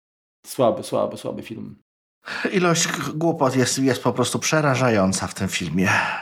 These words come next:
Speaker 1: Trzecia pozycja, tak, to jest film System.
Speaker 2: Sandrą Bullock.
Speaker 1: S-, tak, Sa-, Sandra Bullock.
Speaker 2: O, to jest jedyne, co ratuje ten film.
Speaker 1: Tak, zdecydowanie tak. Znaczy, wiecie co,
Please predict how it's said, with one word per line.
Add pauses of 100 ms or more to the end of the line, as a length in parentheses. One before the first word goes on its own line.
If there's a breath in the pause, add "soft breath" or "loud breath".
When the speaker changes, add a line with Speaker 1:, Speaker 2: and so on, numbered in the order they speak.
(160 loud breath)
Speaker 1:
Trzecia
pozycja,
tak,
to
jest
film
System. (480)
Speaker 2:
Sandrą
Bullock. (500)
Speaker 1:
S-,
tak,
Sa-,
Sandra
Bullock. (580)
Speaker 2:
O,
to
jest
jedyne,
co
ratuje
ten
film. (500)
Speaker 1:
Tak, (380)
zdecydowanie
tak. (220)
Znaczy,
wiecie
co,